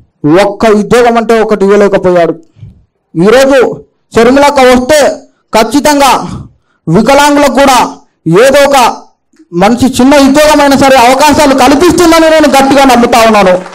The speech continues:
"నేను ఉన్నాను" అనే ఒక్క మాట చెప్పండి అక్క, సరిపోతుంది. మీ అందరికీ సమయం తక్కువగా ఉంది కాబట్టి మనము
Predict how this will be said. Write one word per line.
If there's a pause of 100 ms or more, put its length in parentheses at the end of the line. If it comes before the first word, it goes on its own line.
(360)
"నేను
ఉన్నాను"
అనే
ఒక్క
మాట
చెప్పండి
అక్క, (400)
సరిపోతుంది. (2000)
మీ
అందరికీ (680)
సమయం
తక్కువగా
ఉంది
కాబట్టి (460)
మనము